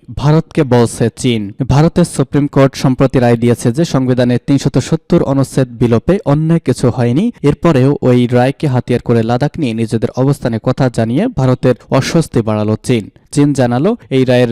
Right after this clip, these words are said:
জেরে লাদাখ নিয়ে তাদের অবস্থানে কোনো পরিবর্তন হবে না। দুহাজার উনিশ সালে সংবিধানে তিনশত সত্তর অনুচ্ছেদ লোপের পরেই সেটি বেআইনি বলে দাবি করে আপত্তি জানিয়েছিল চীন।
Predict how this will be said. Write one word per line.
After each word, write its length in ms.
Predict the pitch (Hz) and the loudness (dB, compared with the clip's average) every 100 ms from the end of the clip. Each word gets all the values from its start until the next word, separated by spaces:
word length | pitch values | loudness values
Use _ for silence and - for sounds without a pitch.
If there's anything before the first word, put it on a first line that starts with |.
| 107 | 0
জেরে 220 | 127 185 | 0 0
লাদাখ 320 | 151 127 139 - | -2 -2 -2 -2
নিয়ে 160 | 147 | -2
তাদের 260 | - 120 120 | -2 0 2
অবস্থানে 440 | 117 117 - 151 | 2 0 -2 -4
কোনো 220 | 196 127 113 | -2 -2 -2
পরিবর্তন 560 | - 135 127 127 - 110 | 0 -2 0 -2 -2 -4
হবে 300 | 117 110 113 | -4 -4 -4
না। 120 | 107 - | -4 -2
দুহাজার 260 | 127 120 120 | -2 0 -2
উনিশ 220 | 143 165 - | 0 0 0
সালে 180 | 165 120 | 0 0
সংবিধানে 520 | 123 131 117 113 127 196 | 0 -2 -2 -2 -2 -2
তিনশত 420 | - 127 147 - 135 - | -2 -2 -2 2 0 0
সত্তর 380 | - - 165 170 | -4 -2 0 0
অনুচ্ছেদ 420 | 123 127 - 127 120 | 2 0 0 -4 0
লোপের 280 | 117 - 123 | 0 0 -2
পরেই 320 | 113 117 202 - | 0 0 0 -2
সেটি 240 | 139 127 | -2 0
বেআইনি 380 | 120 135 151 170 160 | -2 0 0 -2 0
বলে 180 | 117 | -2
দাবি 240 | 107 113 113 | 0 0 0
করে 180 | 131 135 | 0 -2
আপত্তি 340 | 131 160 - 131 | -2 -4 -2 -2
জানিয়েছিল 480 | 110 110 110 123 113 | -2 -4 -4 0 0
চীন। 260 | - 131 | 0 0